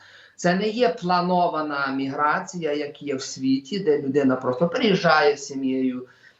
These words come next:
там в іншу країну, можливо, хтось має контракти, можливо, просто так, так доля склалася, можливо, так хтось вирішив. У нас це радше вимушене від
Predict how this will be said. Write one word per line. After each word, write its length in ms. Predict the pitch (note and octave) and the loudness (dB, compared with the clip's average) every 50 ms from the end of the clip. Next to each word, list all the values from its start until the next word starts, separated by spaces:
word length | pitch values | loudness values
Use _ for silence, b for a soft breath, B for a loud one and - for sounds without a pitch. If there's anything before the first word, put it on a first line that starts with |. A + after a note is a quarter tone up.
| b b | b b
там 180 | - B2 B2 | -8 -6 -4
в 40 | B2 | -2
іншу 240 | B2 B2 A#2+ - - | -2 -4 -4 -8 -10
країну, 480 | - A#2+ B2 C#3 F3+ A3+ A3+ F#3+ E3+ D3+ | -6 -4 0 0 2 2 2 2 2 2
можливо, 480 | C#3+ C#3 C3 C3+ C3+ C3 B2 B2+ B2 | 2 0 0 2 2 2 4 2 0
хтось 280 | B2 - B2 A#2+ A#2+ A#2+ | 0 -2 -4 -4 -2 0
має 200 | A2+ A2+ C3 - | 0 0 0 -2
контракти, 640 | - A#2 A2 A2+ - - F3+ F#3+ G3 - - E3 C#3+ | -2 -4 -6 -4 0 2 4 4 2 2 -2 -6 -6
можливо, 400 | C3+ C3 B2+ C3+ B2+ B2 B2 A#2+ | -6 -6 -4 -2 -2 -2 -2 -2
просто 300 | - B2+ A#2 - B2 A2 | -4 -4 -6 -6 -6 -8
так, 260 | - A2+ A2+ - - - _ - | -8 -8 -8 -8 -12 -20 _ -18
так 200 | - F#2+ G2 G2+ | -18 -14 -6 0
доля 280 | C#3+ E3 G3 G3 F#3+ | 0 2 2 2 0
склалася, 720 | F#3+ - - F#3 F3 F3 F3 E3+ D#3+ D#3+ - - - - | -4 -2 0 2 2 4 4 2 0 -4 -6 -4 -4 -2
можливо, 380 | C3 B2+ B2 A#2+ B2 A2 A2 A2 | -2 -4 -4 -6 -6 -6 -6 -6
так 200 | - A2 A#2 - | -4 -6 -6 -6
хтось 200 | - C#3+ - C3+ | -6 -10 -8 -4
вирішив. 460 | D3 F3+ G3 A3+ G#3+ - G3+ F#3 F3+ | -2 0 0 0 -2 0 2 2 2
У 40 | F#3 | 4
нас 300 | G3+ A3+ B3 B3+ - - | 4 2 2 0 -2 -4
це 120 | A3 G#3 | -4 0
радше 440 | G#3 G3+ G3 G3 - - F#3+ F3+ E3 - | 0 0 0 0 -4 -4 -4 -4 -2 2
вимушене 960 | E3+ E3 D3 D3 E3 F3 - - - G3+ G3+ G3 G3+ G#3 G#3+ A3 G3 F3 D#3+ D#3 D#3+ | 4 4 4 4 2 -8 -10 -8 -8 -6 -6 -6 -4 -2 -2 -2 -2 -4 -8 -8 -4
від 360 | G#3+ A3+ A3 G#3+ F#3 - - | 0 0 0 0 -2 -4 -10